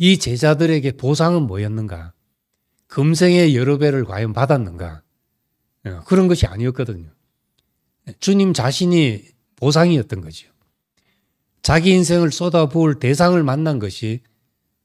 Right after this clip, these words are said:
그것이 제자들에게는, 어, 축복이었습니다. 그래서 사람이든지 일이든지 또는 뭐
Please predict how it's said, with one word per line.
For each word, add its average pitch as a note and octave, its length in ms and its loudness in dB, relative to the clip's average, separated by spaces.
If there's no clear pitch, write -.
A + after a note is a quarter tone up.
그것이 F3+ 460 2
제자들에게는, A#2 960 -4
어, F2+ 160 -16
축복이었습니다. B2 960 -4
그래서 A#2+ 440 -6
사람이든지 D3+ 1200 0
일이든지 C3+ 920 2
또는 D#3+ 360 0
뭐 A2+ 400 -6